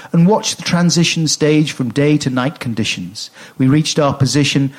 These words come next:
about eight thirty P M, just as the light began to fail, and saw the old Hun put some very heavy Minenwerfer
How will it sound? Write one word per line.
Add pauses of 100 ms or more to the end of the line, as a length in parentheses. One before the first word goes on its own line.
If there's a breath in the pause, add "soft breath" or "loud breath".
(100)
about
eight
thirty
P
M,
just
as
the
light
began
to
fail, (320 loud breath)
and
saw
the
old
Hun
put
some
very
heavy
Minenwerfer